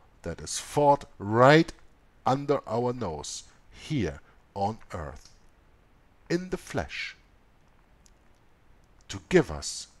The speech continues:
a spiritual reward,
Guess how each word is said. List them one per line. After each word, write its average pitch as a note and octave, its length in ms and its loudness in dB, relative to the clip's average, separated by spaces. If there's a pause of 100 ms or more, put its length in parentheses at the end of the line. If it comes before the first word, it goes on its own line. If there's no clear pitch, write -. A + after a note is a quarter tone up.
(120)
a - 40 -12
spiritual A#2+ 1040 -4 (1160)
reward, F2 600 -6